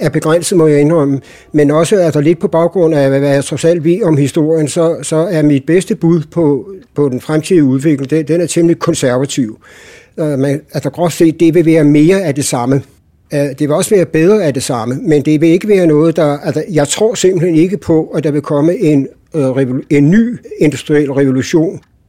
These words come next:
en helt ny form for teknologi, og slet ikke, at der kommer en helt ny form for videnskabelig erkendelse. Der kommer ikke nogen ny videnskabelig revolution af samme type, som vi havde på Newtons tid, eller på samme type, som vi havde på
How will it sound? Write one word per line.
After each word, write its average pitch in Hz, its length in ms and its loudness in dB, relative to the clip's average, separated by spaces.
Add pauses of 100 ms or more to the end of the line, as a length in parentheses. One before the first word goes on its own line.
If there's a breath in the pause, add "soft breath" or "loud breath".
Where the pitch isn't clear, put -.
en 143 160 0
helt 202 280 0
ny 190 280 -2
form 165 260 0
for 175 80 -6
teknologi, 160 720 -2
og - 100 -4
slet 220 340 0
ikke, 156 360 2
at 151 100 -4
der 143 60 -4
kommer 156 260 -2
en 139 60 0
helt 165 240 2
ny 156 200 0
form 139 240 -2
for 156 100 -2
videnskabelig 151 600 -2
erkendelse. 175 640 -2 (600 soft breath)
Der 147 80 -2
kommer 165 260 -2
ikke 214 200 2
nogen 175 480 2
ny 175 440 0
videnskabelig 160 720 0 (280)
revolution 147 640 0
af 147 80 -4
samme 175 320 0
type, 160 480 -2 (440)
som 143 220 -2
vi 135 60 -2
havde 151 180 2
på 165 100 -4
Newtons 165 460 0
tid, 160 280 -2
eller 147 160 -2
på 143 100 -6
samme 143 300 -2
type, 147 420 -4
som 143 200 -4
vi 139 60 -2
havde 131 200 0
på 139 100 -8